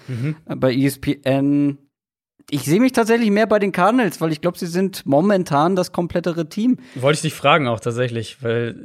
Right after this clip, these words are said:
Speaker 1: so ein bisschen ist es auch mein Gefühl. Ähm,
Speaker 2: Ja.
Speaker 1: eben mit der Fußnote, Wilson kann halt so ein Ding immer, in Anführungszeichen, alleine gewinnen. Aber
Speaker 2: Also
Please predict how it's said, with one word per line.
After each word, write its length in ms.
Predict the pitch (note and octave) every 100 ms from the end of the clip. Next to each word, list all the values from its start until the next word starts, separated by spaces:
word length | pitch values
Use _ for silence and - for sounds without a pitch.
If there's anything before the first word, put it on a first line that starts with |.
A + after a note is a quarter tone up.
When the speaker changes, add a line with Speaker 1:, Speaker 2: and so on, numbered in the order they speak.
| -
Speaker 1:
so 140 | B2
ein 80 | A2+
bisschen 360 | D#3+ F3+ E3
ist 180 | D3 -
es 60 | C#3+
auch 100 | B2
mein 220 | C3+ D3
Gefühl. 460 | A#2 - B2 C3 D3+ _ _ _
Ähm, 240 | A#2 A#2
Speaker 2:
Ja. 100 | A#2+ -
Speaker 1:
eben 280 | C3+ C3+ C3+
mit 140 | C#3
der 180 | C#3 C3
Fußnote, 880 | - D#3 D3+ D3 C3+ C3+ C3 C3 - _ _
Wilson 400 | - C3 C3 C#3
kann 160 | B2+ B2+
halt 100 | A#2+
so 80 | A#2
ein 120 | A#2+
Ding 160 | A#2 A#2
immer, 420 | C#3 B2 G#2+ G2+ _ _ _ _
in 120 | - C3
Anführungszeichen, 480 | A#2+ A#2+ - A2
alleine 460 | A#2+ A#2 A#2 A2 G#2+ -
gewinnen. 420 | A#2 A#2 G#2+ G#2 _
Aber 200 | B2 A#2
Speaker 2:
Also 160 | C#3